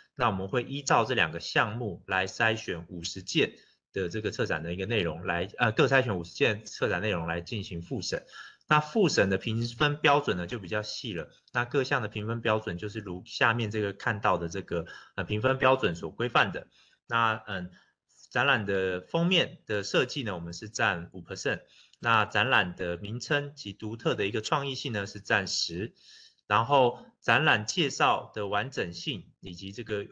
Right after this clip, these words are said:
文字语义通顺啊，扣合本次的竞赛主题等等，那是占百分之三十。那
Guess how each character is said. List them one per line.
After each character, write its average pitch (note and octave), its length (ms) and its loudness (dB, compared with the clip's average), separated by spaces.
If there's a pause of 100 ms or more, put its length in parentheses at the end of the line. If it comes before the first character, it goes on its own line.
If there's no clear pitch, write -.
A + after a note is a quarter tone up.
文 G#2+ 240 -2
字 A#2+ 360 -6
语 F#2+ 300 -4
义 A#2+ 80 -4
通 B2+ 240 0
顺 B2+ 260 2
啊， G2+ 200 6
扣 A2+ 280 0
合 F#2+ 200 -2
本 F2 240 0
次 A#2 180 -4
的 G#2 100 2
竞 A2 220 -6
赛 A2 160 2
主 - 140 -6
题 F#2 120 -8
等 G2+ 220 -2
等， E3+ 180 4 (280)
那 G2 120 -2
是 G2+ 120 -6
占 G#2 200 4
百 E2+ 140 2
分 E2+ 120 -4
之 G#2 120 -6
三 G#2 260 4
十。 E2+ 360 -4 (400)
那 G#2+ 340 4